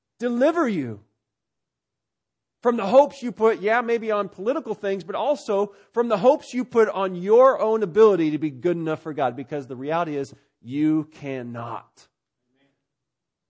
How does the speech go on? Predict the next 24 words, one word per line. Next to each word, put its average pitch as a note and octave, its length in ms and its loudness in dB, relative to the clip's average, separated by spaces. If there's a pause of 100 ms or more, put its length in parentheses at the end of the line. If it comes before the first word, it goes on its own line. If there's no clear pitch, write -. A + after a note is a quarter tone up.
(1300)
And C#3 100 -14
so E3+ 120 -6
Jesus, D#3+ 680 -8 (180)
in D#3 160 -6
dying E3+ 320 -2
for G#3 460 -2
us, C3 260 -10 (280)
then F#3 220 -4
gives D#3+ 260 -2
us - 180 -12
salvation E3+ 640 -4
by D#3 200 -4
grace. F#3 380 -8
It D3+ 80 -10
is D#3+ 140 -8
a F3+ 60 -6
gift F#3+ 560 -8 (1700)
that C#3 140 -4
whosoever G3 540 -6
believes E3 500 -8
in F3+ 80 -8
Him D#3+ 200 -8
would D3 160 -8
not, C3+ 360 -12